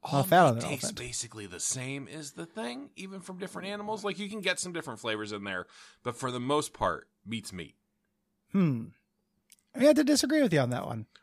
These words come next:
Speaker 2: What? Chicken and pork and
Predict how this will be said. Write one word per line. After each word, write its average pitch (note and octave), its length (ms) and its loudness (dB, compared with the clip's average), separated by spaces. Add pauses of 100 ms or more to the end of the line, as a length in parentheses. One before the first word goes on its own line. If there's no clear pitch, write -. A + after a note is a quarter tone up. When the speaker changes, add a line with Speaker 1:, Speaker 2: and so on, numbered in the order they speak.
Speaker 2:
What? G3 300 -2 (420)
Chicken D#4 560 2
and D4 160 -4
pork E3+ 460 4 (160)
and D#3+ 360 2